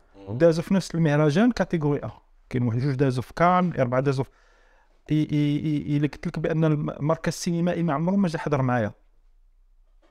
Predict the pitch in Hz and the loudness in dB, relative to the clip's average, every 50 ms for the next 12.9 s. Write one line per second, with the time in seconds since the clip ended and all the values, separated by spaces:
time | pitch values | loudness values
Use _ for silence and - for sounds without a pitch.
0 | _ _ _ _ _ - - 123 127 - - 131 127 135 - 147 131 - - 156 | _ _ _ _ _ -6 -4 -4 -2 -2 -2 -4 -4 -2 -4 -4 -4 -2 -2 -2
1 | 151 143 143 135 139 139 127 - - 233 226 190 175 165 151 - - 143 123 139 | 0 0 0 0 0 0 -2 0 -2 0 0 0 0 -2 -4 -2 -2 -2 -2 -2
2 | - - - 131 139 139 - - 147 139 131 120 107 131 160 214 233 185 151 _ | -6 -4 -4 -2 -2 -2 0 0 0 0 0 0 0 0 2 2 0 0 -4 _
3 | _ _ - 98 92 90 87 87 101 113 - _ _ _ _ _ _ _ _ _ | _ _ -12 -10 -8 -6 -6 -6 -8 -10 -12 _ _ _ _ _ _ _ _ _
4 | _ - - - 151 147 143 143 139 127 117 101 - - _ _ _ _ _ _ | _ -16 -2 0 0 2 2 2 0 0 0 -2 -6 -12 _ _ _ _ _ _
5 | _ _ _ - 110 - - 127 113 110 107 143 - - 139 131 127 123 - - | _ _ _ -18 -12 -4 -2 -2 -2 0 -2 -2 -2 -2 -6 -4 -4 -4 0 0
6 | 180 170 131 120 - - - 135 139 135 131 - - 220 180 165 151 - 151 131 | 0 0 0 -4 -10 -8 -6 -4 -2 -2 -2 -2 -2 -4 -2 -2 -2 -2 -2 -2
7 | - - 135 127 123 - - - - - 180 214 233 220 214 - - 123 139 170 | -2 -4 -4 -4 -4 -4 -8 -10 -2 2 4 4 4 2 -2 -4 -6 -4 -4 -4
8 | - - 147 120 - _ _ _ - - 123 131 165 208 233 226 - - 247 180 | -2 0 -2 -2 -2 _ _ _ -10 -2 0 2 4 4 4 2 2 2 0 0
9 | 131 110 104 104 104 113 123 131 139 135 120 - _ _ _ _ _ _ _ _ | 0 -2 -2 -2 0 0 0 0 0 -2 -2 -6 _ _ _ _ _ _ _ _
10 | _ _ _ _ _ _ _ _ _ - 233 - - 320 - 330 - - 269 254 | _ _ _ _ _ _ _ _ _ -10 -10 -6 -6 -6 -6 -4 -4 -2 0 0
11 | 247 - 233 - 262 254 254 247 226 214 226 254 262 - - - 190 - 190 196 | 0 -2 -2 0 0 2 2 2 0 0 0 0 -2 -4 -6 -6 -4 -2 0 2
12 | 202 208 202 - - 202 190 190 190 190 196 202 196 185 196 226 240 | 2 2 0 -2 -4 -2 0 0 0 0 0 0 0 0 0 0 -2